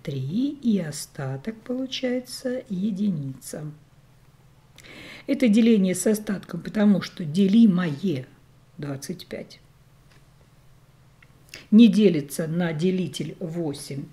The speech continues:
нацело, поэтому нам приходится использовать деление с остатком. Так вот, еще раз, число двадцать пять — это делимое, число восемь — это делитель,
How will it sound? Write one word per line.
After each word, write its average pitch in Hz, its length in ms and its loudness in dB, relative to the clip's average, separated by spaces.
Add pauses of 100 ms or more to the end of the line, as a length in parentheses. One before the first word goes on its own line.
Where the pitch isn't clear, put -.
(100)
нацело, 233 1000 0
поэтому 156 380 -6
нам 151 220 -6
приходится 202 640 -4
использовать 208 520 -2
деление 151 420 -6
с - 100 -12
остатком. 160 440 -12 (1080)
Так - 160 0
вот, 233 120 6
еще 233 320 2
раз, 143 280 -6 (220)
число 208 380 2
двадцать 156 460 -4
пять — 151 240 -6
это 160 180 -4
делимое, 190 840 0 (640)
число 240 480 2
восемь — 208 480 2
это 190 240 -2
делитель, 214 840 0